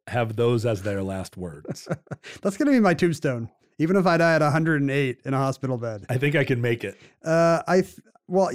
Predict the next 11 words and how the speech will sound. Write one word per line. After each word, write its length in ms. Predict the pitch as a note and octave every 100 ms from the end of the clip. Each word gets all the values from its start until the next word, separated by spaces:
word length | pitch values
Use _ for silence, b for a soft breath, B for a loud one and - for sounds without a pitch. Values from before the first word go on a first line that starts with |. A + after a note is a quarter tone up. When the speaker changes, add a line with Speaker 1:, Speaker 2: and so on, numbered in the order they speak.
| -
Speaker 2:
think 120 | - D#4+
about 160 | E4+
the 100 | A3+
in-, 160 | G#3+ F#3+
kind 200 | G#3 G#3
of 140 | G3 - -
imagined 600 | E3+ E3 F3+ F#3+ G#3 G3+
invulnerability 920 | F3+ F3 F3 F3+ E3+ D3 D#3+ D#3 B2+
you 200 | A2+ C3
would 140 | B2 A#2+
have, 520 | C3+ A#2+ B2 D3+